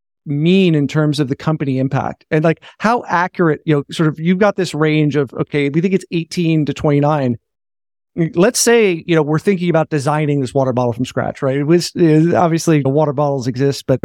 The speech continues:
for many of our, uh, listeners, they're probably, you know, dealing with some more market uncertainty. You know, they're not sure what the willingness to pay of whatever feature or product they're coming up with.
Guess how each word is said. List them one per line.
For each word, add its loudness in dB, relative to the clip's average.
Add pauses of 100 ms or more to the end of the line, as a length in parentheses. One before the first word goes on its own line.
for 2
many 4
of 0
our, -2
uh, -6
listeners, 2
they're 2
probably, 0 (240)
you -6
know, -6
dealing 2
with 0
some 0
more 4
market 0
uncertainty. 0
You 0
know, 0
they're 2
not 2
sure 2
what 0
the -2
willingness 2
to -4
pay 0
of -2
whatever 2
feature 0
or 2
product -2
they're -4
coming 0
up -4
with. 0